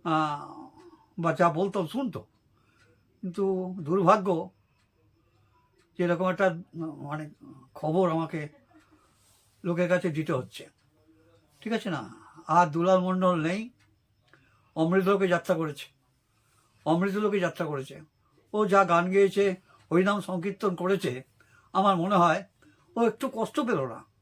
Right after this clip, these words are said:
একটু কষ্ট পায়নি, জানো, মানে পড়েছে, মারা গেছে, মানে কোনো রকম কষ্ট পায়নি। এইটাই ভগবানের আশীর্বাদ বিরাট, যে কোনো কষ্ট না পেয়ে মরেছে।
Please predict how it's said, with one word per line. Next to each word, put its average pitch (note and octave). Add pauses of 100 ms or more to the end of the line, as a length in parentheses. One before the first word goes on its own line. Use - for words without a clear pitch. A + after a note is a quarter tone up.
(1400)
একটু C4
কষ্ট A3+
পায়নি, C#3+
জানো, F3 (1000)
মানে G#3+ (120)
পড়েছে, A#3+
মারা D3
গেছে, C3+
মানে F#3+
কোনো F#3+
রকম G#3+
কষ্ট F3+
পায়নি। C3 (440)
এইটাই G3
ভগবানের F#3
আশীর্বাদ D#3+
বিরাট, A#3 (360)
যে A3
কোনো A3+
কষ্ট F#3
না E3
পেয়ে A3
মরেছে। C3